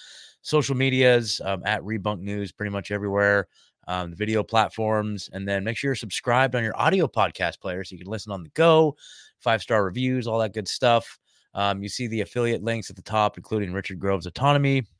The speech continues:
T R S Heavy Metal Detox. Uh, there's a Give, Send, Go if you just wanted to tip the show. And then, of course, the t-shirt shop. We got all kinds of awesome designs here for you guys. Um, censorship kills. We got the, uh,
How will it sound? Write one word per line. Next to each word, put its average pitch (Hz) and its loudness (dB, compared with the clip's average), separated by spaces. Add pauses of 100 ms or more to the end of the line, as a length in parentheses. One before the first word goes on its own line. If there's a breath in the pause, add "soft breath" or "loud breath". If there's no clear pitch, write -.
(220)
T 123 -2
R 107 4
S 107 2
Heavy 107 -4
Metal 101 -2
Detox. 127 2 (500 loud breath)
Uh, 98 2
there's 98 -2
a 98 -6
Give, 117 -2
Send, 113 0
Go 135 4
if 131 -2
you 110 -10
just 110 -8
wanted 107 -2
to - -10
tip 113 -6
the - -12
show. 135 2 (380 soft breath)
And 104 -6
then, 104 -6
of 98 -14
course, 113 -4
the 95 -14
t-shirt 165 -4
shop. 165 4
We 135 -2
got 110 0
all 110 -2
kinds 143 -6
of 80 -18
awesome 92 -8
designs 98 0
here 101 -2
for 98 -4
you 92 -2
guys. 110 0 (480 soft breath)
Um, 104 2
censorship 120 -2
kills. 123 0
We 127 -2
got 117 4
the, 113 0
uh, 101 4